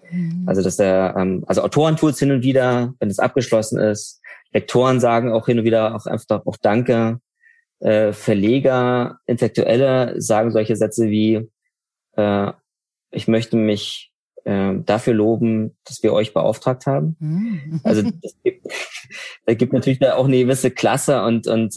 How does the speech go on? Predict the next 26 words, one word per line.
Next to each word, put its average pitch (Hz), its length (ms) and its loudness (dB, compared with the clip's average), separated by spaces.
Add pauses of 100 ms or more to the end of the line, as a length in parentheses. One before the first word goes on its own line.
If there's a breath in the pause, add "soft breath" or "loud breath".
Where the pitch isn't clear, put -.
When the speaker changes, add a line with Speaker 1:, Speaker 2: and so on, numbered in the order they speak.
Speaker 2:
ähm, 104 840 0
Sprache, 113 500 0
die 104 80 2
dort 101 140 0
in 101 80 -4
Verlagen 92 380 0
herrscht. 110 380 -2
Das 120 140 0
ist 151 80 2
im 143 60 0
Übrigen 160 280 2
auch 139 140 2
nochmal 151 220 2
so 131 60 2
ein 120 120 0
Punkt, 156 400 0
äh, 120 280 0
weshalb 117 280 2
ich 120 60 -2
mich 120 160 0
da 107 160 0
wohlfühle. 120 680 0 (520 soft breath)
Ich 117 200 0
hab 123 160 0 (500)
grundsätzlich 123 580 0
natürlich 117 520 0